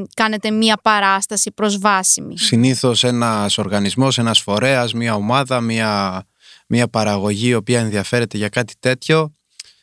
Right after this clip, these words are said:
Speaker 2: ε, κάπως φτάνει σε εμάς, ε, ρωτώντας μάλλον ή γκουγκλάροντας, βλέποντας τι έχει γίνει προηγουμένως.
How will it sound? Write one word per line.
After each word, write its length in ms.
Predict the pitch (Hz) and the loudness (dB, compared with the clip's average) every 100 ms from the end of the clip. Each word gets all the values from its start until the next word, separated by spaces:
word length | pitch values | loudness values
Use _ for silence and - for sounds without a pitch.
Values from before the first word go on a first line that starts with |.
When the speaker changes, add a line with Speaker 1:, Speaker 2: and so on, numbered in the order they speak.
| _ _ | _ _
Speaker 2:
ε, 800 | - 123 123 123 123 120 120 117 - - _ | -2 0 2 0 0 0 -2 -4 -6 -12 _
κάπως 400 | 165 143 147 127 | 2 2 -4 -6
φτάνει 460 | - 147 143 139 | -4 0 0 0
σε 140 | 127 127 | -2 -2
εμάς, 560 | 120 127 127 139 - | 0 0 0 -2 -2
ε, 640 | 120 120 117 117 113 110 110 131 | -2 0 0 0 -2 -6 -12 -10
ρωτώντας 580 | 107 - 113 104 87 104 | -8 -4 -2 -2 -2 0
μάλλον 420 | 113 123 117 110 | 2 2 -2 -2
ή 200 | 110 98 | -2 -2
γκουγκλάροντας, 680 | 101 92 107 113 113 101 98 | -4 -2 0 0 -2 -4 -4
βλέποντας 440 | 98 98 98 95 | -4 -6 -4 -6
τι 360 | - 98 92 98 | -4 -6 -2 -2
έχει 240 | 98 - | -4 -4
γίνει 220 | 92 98 98 | -2 -2 -2
προηγουμένως. 680 | 95 95 107 135 156 160 | -4 -2 0 2 2 0